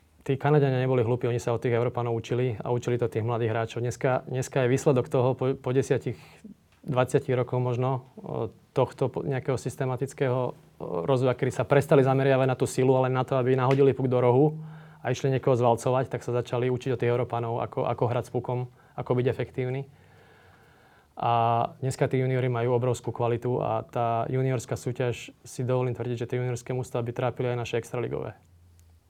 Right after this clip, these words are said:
Eh, niekto tomu asi, niekto sa na tom zasmeje možno, ale, ale nech sa ide naozaj pozrieť na,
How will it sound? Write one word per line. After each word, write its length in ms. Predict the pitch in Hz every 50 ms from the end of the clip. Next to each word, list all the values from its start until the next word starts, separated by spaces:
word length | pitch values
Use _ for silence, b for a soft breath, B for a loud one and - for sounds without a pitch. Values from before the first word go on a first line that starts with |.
| - -
Eh, 40 | - - - - - - - - - _ _ - -
niekto 240 | 127 127 131 135 123
tomu 240 | - 131 127 127
asi, 240 | 120 117 - - 139
niekto 240 | 131 135 135 127 123
sa 80 | - 131
na 80 | 123
tom 160 | - 127 117
zasmeje 320 | 120 117 117 - 123 120 120
možno, 320 | 120 120 120 120 120 120
ale, 320 | 120 117 120 117 117 - - - - -
ale 320 | 117 117 117 117 117 123 - _ -
nech 160 | - 135 117 -
sa 80 | -
ide 160 | 127 123 120
naozaj 240 | 120 120 117 120 117
pozrieť 320 | - 117 117 117 117 113 113
na, 240 | 110 113 117 120